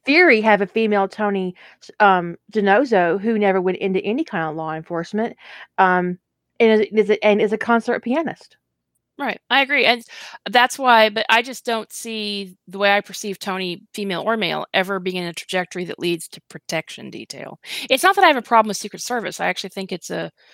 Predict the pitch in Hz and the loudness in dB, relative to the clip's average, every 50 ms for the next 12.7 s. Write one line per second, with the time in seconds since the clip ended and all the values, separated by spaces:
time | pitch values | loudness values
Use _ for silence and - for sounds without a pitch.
0 | _ _ _ _ _ _ _ _ 202 208 202 190 190 180 170 - - 180 - 240 | _ _ _ _ _ _ _ _ 0 2 2 2 2 -2 -4 -6 -6 -2 2 2
1 | 254 - - - - - 208 - - - 208 220 220 233 233 226 - 269 226 190 | 2 2 0 -6 -18 -18 -18 -16 -16 -4 0 2 2 2 2 -2 -4 -4 -6 -6
2 | - - 240 226 202 202 202 190 - - - _ _ _ _ _ _ _ _ - | -6 -6 -6 -6 -4 -4 -6 -6 -6 -10 -20 _ _ _ _ _ _ _ _ -4
3 | 214 196 - - _ _ _ _ _ _ _ _ _ _ _ _ - - 196 214 | -4 -4 -4 -6 _ _ _ _ _ _ _ _ _ _ _ _ -12 -4 0 0
4 | 208 202 - - 165 190 196 - 214 185 - 202 190 175 - - 185 170 170 165 | 0 0 2 2 0 0 0 -2 -6 -10 -8 -8 -10 -10 -8 -8 -6 -6 -6 -8
5 | 160 160 175 175 170 160 160 160 160 165 160 165 - - 160 147 139 135 - - | -8 -6 -2 -2 -2 -2 -2 -4 -6 -8 -8 -10 -10 -10 -10 -10 -10 -10 -12 -12
6 | - 147 131 120 160 170 160 - 151 131 - - - - - - - 254 - - | -12 -14 -14 -14 -14 -10 -8 -8 -6 -8 -10 -12 -16 -16 -8 -6 -4 -4 -2 -2
7 | - 247 226 226 233 240 254 285 330 330 - - - - - - _ - - 233 | -4 -2 0 2 2 2 2 0 -2 -4 -6 -10 -20 -20 -20 -18 _ -4 -2 -2
8 | 214 - - - 240 220 226 202 - - 208 202 202 208 214 214 202 - - 202 | -2 -2 0 2 4 4 4 2 0 -2 -2 0 0 0 -2 -2 -4 -6 -6 -6
9 | - 190 - - 196 185 185 208 214 202 - - 214 190 175 185 180 - - - | -6 -8 -8 -4 -4 -4 -4 -4 -6 -8 -4 -2 -2 -2 0 0 0 0 2 0
10 | 180 180 175 - 190 175 170 165 170 170 - 165 - 160 156 - 160 151 151 147 | 0 0 -2 -4 -4 -2 -2 -2 -4 -6 -8 -10 -10 -8 -8 -8 -8 -10 -10 -8
11 | 151 143 143 135 135 - 156 - - - 139 - - - - - - - - - | -6 -6 -4 -6 -6 -8 -12 -14 -10 -6 -4 -2 -2 -4 -6 -10 -14 -20 -18 -16
12 | - - - - - _ - 170 175 170 165 170 165 | -16 -16 -16 -18 -8 _ 0 2 4 4 2 2 -2